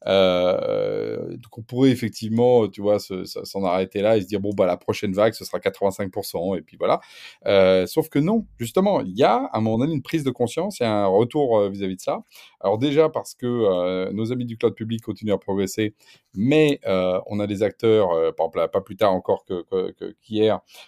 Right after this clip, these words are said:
on voyait Scaleway qui, euh, qui avait beaucoup, beaucoup de, de, de, d'éléments de croissance parce qu'ils commencent à rivaliser en termes de prix et de capacité.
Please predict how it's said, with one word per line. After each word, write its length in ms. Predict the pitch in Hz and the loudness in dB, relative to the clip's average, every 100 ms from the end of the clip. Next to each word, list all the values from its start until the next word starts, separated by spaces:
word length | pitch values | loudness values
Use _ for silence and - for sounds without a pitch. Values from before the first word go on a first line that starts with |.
| _ | _
on 80 | 85 | -6
voyait 200 | 92 98 | -2 -2
Scaleway 500 | - 104 101 110 101 | -2 0 4 4 4
qui, 260 | - 87 | -2 2
euh, 200 | 85 92 87 | 2 2 -2
qui 180 | - 98 | -8 -4
avait 180 | 90 92 | -2 -2
beaucoup, 280 | 117 147 151 | -4 -6 -8
beaucoup 280 | 131 - | -10 -8
de, 220 | 131 110 98 | -4 -4 -4
de, 380 | 95 90 90 87 | -6 -6 -8 -10
de, 220 | 92 92 | -12 -10
d'éléments 280 | 92 92 98 | -8 -6 -6
de 60 | 92 | -6
croissance 440 | - 107 - 117 - | -2 -2 0 -4 -6
parce 140 | - - | -12 -14
qu'ils 160 | 98 | -14
commencent 340 | 92 104 104 90 | -8 -6 -6 -6
à 40 | |
rivaliser 580 | 85 101 98 98 104 110 | -6 -4 -2 -2 0 0
en 80 | 90 | 0
termes 220 | 92 90 | -2 -2
de 80 | 98 | -4
prix 260 | - 139 | -4 -4
et 60 | 110 | -4
de 60 | |
capacité. 600 | - 95 92 - 95 196 | -2 -2 -2 -4 -4 -4